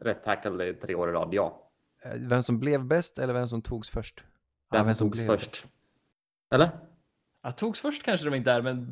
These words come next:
Speaker 3: blev bäst har jag ändå.
Speaker 2: Ah,
Speaker 1: Ja, ja.
Speaker 2: du gillade
Speaker 3: Men nu
Speaker 2: Rashad.
Speaker 3: kanske ligan har börjat fatta att det, det är vem som är oraklet på den offensiva linjen.
Speaker 2: Du gillade Tristan Wirfs och nu gillar du Icky.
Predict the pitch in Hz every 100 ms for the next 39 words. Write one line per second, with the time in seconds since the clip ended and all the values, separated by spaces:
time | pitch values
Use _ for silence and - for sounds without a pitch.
0 | - 139 160 190 151 269 - 160 131 120
1 | 92 92 117 123 101 92 117 120 127 123
2 | 117 113 175 202 185 - 170 151 147 139
3 | 139 139 131 - - 147 - 170 117 -
4 | 131 127 127 127 127 123 123 - 139 127
5 | 135 147 151 139 135 160 135 - 117 -
6 | - 113 117 113 120 120 120 127 110 101
7 | 110 107 110 107 107 110 - 104 98 98
8 | - - - 107 104 101 101 - 107 _
9 | 101